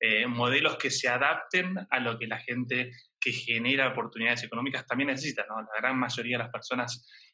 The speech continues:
que usan la aplicación para hacer viajes, entregas, etcétera, de las cosas que más valoran es la flexibilidad para poder conectarse cuando quieran, donde quieran y el momento que ellos quieran. Eh, entonces creo que este resultado refuerza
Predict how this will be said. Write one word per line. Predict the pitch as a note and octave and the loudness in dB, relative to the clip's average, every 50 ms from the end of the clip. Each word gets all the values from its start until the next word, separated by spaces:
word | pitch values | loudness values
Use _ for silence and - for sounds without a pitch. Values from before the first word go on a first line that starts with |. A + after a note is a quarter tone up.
| _ - | _ -8
que | - A2 | -6 -2
usan | A#2+ C#3+ D#3+ - D#3 C3 B2 | 0 2 2 2 2 2 2
la | A#2+ | 2
aplicación | A#2 A#2+ A#2 A2+ A2+ G#2+ - - B2 B2 A#2 | 0 0 0 2 2 2 2 2 0 0 2
para | A2+ A2+ A2 | 2 2 2
hacer | G#2 - - - A#2 A2+ A2+ - - - - - _ - | 2 -2 -2 -2 -2 -2 -4 -6 -12 -20 -20 -20 _ -2
viajes, | C3 D3 D#3+ D#3 - - - C3 B2 A#2+ A#2 A2+ A#2 - - - | 2 4 4 4 2 2 2 2 2 2 -2 -4 -6 -10 -10 -10
entregas, | A2+ A#2 A2 - C#3 D3 D3 C3+ B2 A#2+ A#2 A2 A2 G#2+ - | -8 -6 -2 2 2 4 4 4 2 2 2 0 0 -2 -2
etcétera, | B2 A2 - - - D#3 D3+ E3 E3+ E3+ F3+ F3+ - - - - _ _ _ _ | -4 -4 -4 -2 -4 -2 0 2 2 2 2 0 -2 -10 -14 -18 _ _ _ _
de | - A2+ A2 | -2 0 0
las | - - | 0 0
cosas | - B2+ C#3+ C3 | -2 -2 -2 -2
que | - - B2+ | -2 -2 0
más | B2 C#3+ C#3 C#3 | 2 2 4 4
valoran | C#3 C#3 D3 D#3 C#3+ | 4 4 4 4 4
es | B2+ | 2
la | B2+ A#2 | 0 0
flexibilidad | - - B2 A#2+ - - A#2+ A2+ A#2 A2 A#2 B2 C3 C3 C3 | 0 0 -2 0 -2 -4 -2 -2 -2 2 4 4 4 4 4
para | A#2+ A#2+ A2+ | 2 0 2
poder | A#2 A#2 A#2 | 0 0 0
conectarse | A#2 A2+ A2+ A2 - A#2+ A2+ - A#2 - | 0 0 -2 0 -2 -2 -2 -2 -4 -2
cuando | - D3 C#3 C3+ C3 A#2+ | 0 0 2 0 0 0
quieran, | B2+ B2 A#2+ A#2 A2 A2 A2 | 0 0 2 0 0 -2 0
donde | B2 B2+ B2+ B2 A#2 | 0 0 2 2 0
quieran | A#2 A#2 B2 A#2 A#2+ A2+ A2+ | 0 0 -2 0 0 0 0
y | A2 A2 | 0 -2
el | G#2+ | -2
momento | G#2+ G#2+ A2 A#2 A#2+ B2 A#2 | -2 -4 -4 -4 -4 -4 -4
que | A#2 A2 | -6 -6
ellos | - A#2+ - - | -10 -10 -10 -4
quieran. | C#3 C#3 D#3 E3+ F#3 G3 - - - - - _ - | -4 -2 -2 -2 -6 -8 -12 -14 -20 -20 -8 _ 2
Eh, | A2+ A2 G#2+ A2+ | 2 4 4 2
entonces | A#2 A#2 B2 A#2 B2 A#2+ - | 0 0 0 0 -2 -2 0
creo | - C3 B2 | 0 0 2
que | B2 - A2+ A2+ - - | 2 2 2 0 0 0
este | - D3 C#3 C#3 - - - C3 | 0 0 0 0 -2 -4 -2 0
resultado | A#2+ A#2+ A2+ - A2+ A2 A2 C3 C3 C3 B2+ | 0 0 -2 -4 -6 -6 -2 2 4 4 4
refuerza | A#2+ A#2 A#2+ A2+ - - D3 C#3+ B2 A2+ - - G#2 | 4 2 0 -2 -2 0 0 2 2 2 0 -4 -6